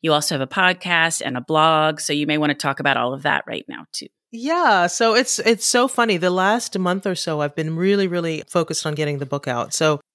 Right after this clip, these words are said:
Speaker 2: so I haven't done as much of the other stuff, but I, you know, actually right before I logged on with you, I was writing a blog post that I hadn't written for a while. So you can find me at karen walrun dot com. I've got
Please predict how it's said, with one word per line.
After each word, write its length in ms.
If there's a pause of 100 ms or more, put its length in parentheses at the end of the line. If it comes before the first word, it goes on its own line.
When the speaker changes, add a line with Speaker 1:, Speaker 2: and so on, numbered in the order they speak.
(240)
Speaker 2:
so 180
I 80
haven't 440
done 200
as 160
much 300
of 100
the 140
other 180
stuff, 360
but 120
I, 240
you 120
know, 240
actually 400
right 200
before 500 (240)
I 240
logged 340
on 160
with 140
you, 280
I 160
was 340
writing 400
a 80
blog 320
post 240
that 100
I 80
hadn't 260
written 260
for 160
a 100
while. 240
So 140
you 160
can 160
find 240
me 140
at 100
karen 280
walrun 360
dot 240
com. 440 (240)
I've 200
got 300